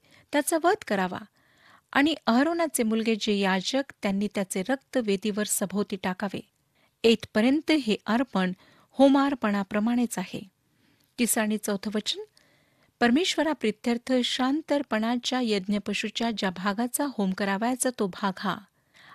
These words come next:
आतड्यांवर असलेली चरबी व त्यास लागून असलेली सर्व चरबी,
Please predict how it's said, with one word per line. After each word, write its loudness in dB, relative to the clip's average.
आतड्यांवर 2
असलेली -2
चरबी -2
व 6
त्यास 0
लागून 2
असलेली 0
सर्व 2
चरबी, -4